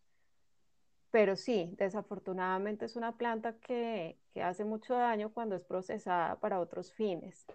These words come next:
Y, y el tema con la, con la erradicación de los cultivos, pienso yo, es una co-, es una conversación que yo tuve con una persona hace un tiempo, y me decía, "Entonces, ¿tú crees que la solución es la erradicación manual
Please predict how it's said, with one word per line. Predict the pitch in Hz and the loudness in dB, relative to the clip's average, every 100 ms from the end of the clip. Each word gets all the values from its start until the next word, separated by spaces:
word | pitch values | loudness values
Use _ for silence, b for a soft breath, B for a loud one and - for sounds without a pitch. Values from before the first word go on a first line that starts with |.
| - _ _ _ _ _ _ - | -20 _ _ _ _ _ _ -4
Y, | 233 233 233 233 226 220 214 214 _ _ _ _ _ _ _ _ _ _ _ | 0 2 4 4 4 4 2 -2 _ _ _ _ _ _ _ _ _ _ _
y | 233 233 | 2 2
el | 226 | 2
tema | 226 247 233 226 247 | 0 0 2 0 0
con | 277 277 | -4 -2
la, | 269 269 254 - - | 2 2 2 -4 -8
con | 233 214 | -4 -2
la | 214 | 0
erradicación | 214 196 185 180 180 208 190 | 2 0 0 -4 -4 -4 -2
de | 185 | 0
los | 220 233 | 0 -4
cultivos, | - 214 - 185 170 170 - | -2 -4 0 0 2 2 0
pienso | 214 208 208 | -6 -4 -4
yo, | 208 220 | 0 0
es | 190 | 0
una | 202 196 | -4 -10
co-, | - 214 | -8 -6
es | 214 202 | -4 -4
una | 208 202 | -4 -4
conversación | 240 233 220 196 190 190 175 | -4 -2 -2 -4 -6 -6 -6
que | 185 | -4
yo | 202 | -4
tuve | 208 220 220 214 | -2 0 2 0
con | 226 214 | -4 -6
una | 185 175 185 | -4 -4 -4
persona | - 214 185 170 | -8 -8 -6 -6
hace | - 214 | -6 -6
un | 214 | -6
tiempo, | 220 220 196 - 214 _ _ _ _ _ _ | -2 -2 -2 -6 -8 _ _ _ _ _ _
y | - | -4
me | 233 | 0
decía, | 220 220 214 | 0 0 -2
"Entonces, | 226 247 254 262 | -2 -6 -6 -6
¿tú | 262 | -4
crees | 277 269 262 | -2 -2 0
que | 277 | -2
la | 269 262 | -2 -2
solución | 233 196 - 180 | -2 -2 -4 -4
es | 180 | 0
la | 214 233 | 2 2
erradicación | 240 233 - 190 196 180 | 2 0 -4 -6 -4 -4
manual | 185 208 233 233 226 247 | -2 -2 0 0 0 -2